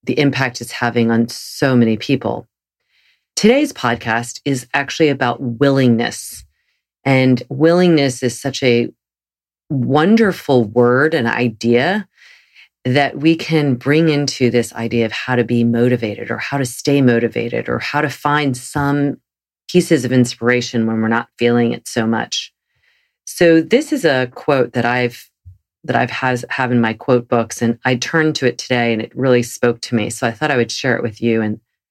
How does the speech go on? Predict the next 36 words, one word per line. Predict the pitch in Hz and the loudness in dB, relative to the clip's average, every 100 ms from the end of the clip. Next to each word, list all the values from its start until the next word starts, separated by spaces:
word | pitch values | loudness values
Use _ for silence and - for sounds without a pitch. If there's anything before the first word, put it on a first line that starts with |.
| _ - | _ -4
and | 139 | -2
talk | - 139 143 | 0 -4 -2
a | |
little | 139 160 | 0 0
bit | 139 | 2
about | 127 120 - | 0 0 0
willingness | 127 123 120 120 - | 0 2 2 0 -4
and | 120 | -2
what | 120 120 | 0 2
I | 120 120 120 _ _ | 0 -2 -6 _ _
have | 131 123 | -4 -4
found | - 123 123 127 123 | -4 -2 0 0 0
to | 123 | -2
be | 117 113 117 120 _ _ _ _ _ - | 0 2 0 -2 _ _ _ _ _ -4
helpful | 156 - - 127 | -2 -2 -2 -2
for | - 120 | 2 4
me | 127 117 127 - _ _ _ _ - | 4 2 -2 -12 _ _ _ _ 0
in | 131 127 | 2 4
this | 120 - | 2 0
idea | 113 123 127 120 | -2 0 2 2
of | 123 | 0
trying | - 135 135 | -6 -2 -2
to | 127 131 | 0 2
embody | 120 107 113 117 117 123 123 _ _ _ _ _ _ - | 2 2 0 0 0 -2 -4 _ _ _ _ _ _ -2
more | 131 139 127 | 2 4 4
willingness | 120 123 127 120 120 117 - - _ _ _ _ _ - | 2 4 4 4 2 -4 -12 -18 _ _ _ _ _ 0
in | 160 | 2
my | 151 131 | 2 2
life | 117 113 113 | 0 -2 -4
at | 135 | -4
all | 127 147 143 | 0 0 0
times, | - 113 110 - - | -2 -2 -2 -6 -4
easier | 139 127 135 120 120 | -2 2 2 2 0
and | 123 120 117 127 | -2 0 0 0
more | 113 | -4
challenging | 110 117 107 113 101 - 110 | -4 -4 -2 -2 -4 -8 -10